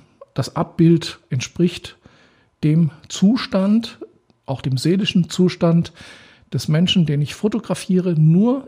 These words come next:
in dieser Hundertstelsekunde, wo die Blende offen ist.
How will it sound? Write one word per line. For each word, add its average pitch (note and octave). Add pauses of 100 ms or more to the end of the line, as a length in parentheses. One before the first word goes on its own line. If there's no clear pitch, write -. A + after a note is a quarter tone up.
in D#3
dieser G3 (140)
Hundertstelsekunde, F3
wo D3
die D#3
Blende C#3
offen D#3+
ist. -